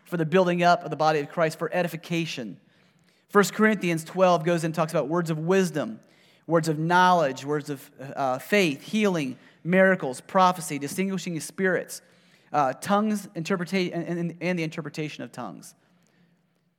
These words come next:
There's, there are gifts that have been given to the body of Christ for you and I to have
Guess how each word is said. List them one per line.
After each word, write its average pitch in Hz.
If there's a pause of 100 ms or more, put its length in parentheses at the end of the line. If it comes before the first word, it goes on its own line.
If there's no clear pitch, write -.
(120)
There's, 180
there 190
are 185
gifts 208
that 247
have 220
been 202
given 196
to 175
the 170
body 156
of 143
Christ 135 (240)
for 180
you 185
and 240
I 208
to 196
have 151